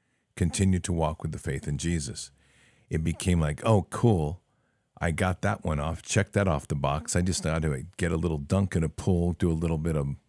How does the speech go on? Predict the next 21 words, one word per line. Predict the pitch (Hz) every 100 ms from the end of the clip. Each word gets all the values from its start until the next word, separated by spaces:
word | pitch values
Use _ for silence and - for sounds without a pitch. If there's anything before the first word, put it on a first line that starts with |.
| -
bless | 87 87 -
me, | 82
bless | 78 87 82 -
me, | 80
I | 73
accept | 78 - 85 71
Jesus, | - 95 80 78 - -
and | 80 76
I'm | 78
on | 82
my | 80 78
way, | 71 92 95 67
and | 78
I'm | 78
back | 73 71 71
to | 80
my | 80
merry | 78 69 73
world | 69 65 65
of | 73
sin." | - - 127 98 69